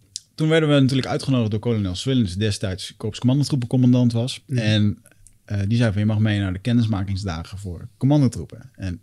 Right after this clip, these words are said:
Speaker 1: ik zat toen net in het herstel van een, eh, mindere periode van mezelf. En, eh, later, eh, was dat weer oké. Toen zat jij een beetje in een, eh, minder fysieke periode. Ah, en het was wel grappig. Dat eergisteren, toen werd ik wakker.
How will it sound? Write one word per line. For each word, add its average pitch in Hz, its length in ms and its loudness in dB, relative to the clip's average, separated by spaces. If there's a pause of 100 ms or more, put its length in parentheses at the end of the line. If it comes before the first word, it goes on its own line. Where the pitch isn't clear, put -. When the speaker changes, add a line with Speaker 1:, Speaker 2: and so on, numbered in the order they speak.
Speaker 1:
ik 127 200 -6
zat 131 160 -2
toen 127 80 2
net 123 160 2
in 117 60 -2
het 98 100 -2
herstel 120 380 -2
van 101 180 -2
een, 92 320 -4
eh, 87 120 -8 (880)
mindere 143 320 4
periode 143 400 4
van 113 120 2
mezelf. 131 440 4
En, 110 260 -2
eh, 101 640 -2 (120)
later, 113 480 -4
eh, 101 400 -2 (600)
was 123 240 0
dat 107 120 0
weer 107 180 2
oké. 113 240 0
Toen 101 120 -6
zat 98 120 0
jij 107 220 4
een 156 80 6
beetje 170 260 4
in 165 100 0
een, 160 220 0 (400)
eh, 147 60 0
minder 143 360 2
fysieke 143 360 -2
periode. 131 520 -4 (160)
Ah, 98 280 -6
en 117 280 -4
het - 100 -8
was 120 80 -4
wel 113 100 -6
grappig. 120 380 -6 (760)
Dat - 120 -12
eergisteren, 127 540 -2
toen 123 120 0
werd 117 120 2
ik 98 80 -6
wakker. 127 340 -2